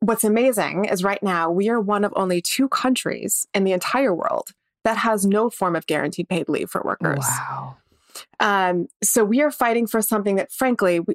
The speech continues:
Speaker 1: we should have had years ago. I mean, in this year, in,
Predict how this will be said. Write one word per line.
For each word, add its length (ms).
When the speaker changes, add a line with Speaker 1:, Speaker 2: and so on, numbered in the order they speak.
Speaker 1:
we 200
should 200
have 100
had 240
years 240
ago. 200
I 100
mean, 240
in 220
this 340
year, 580
in, 280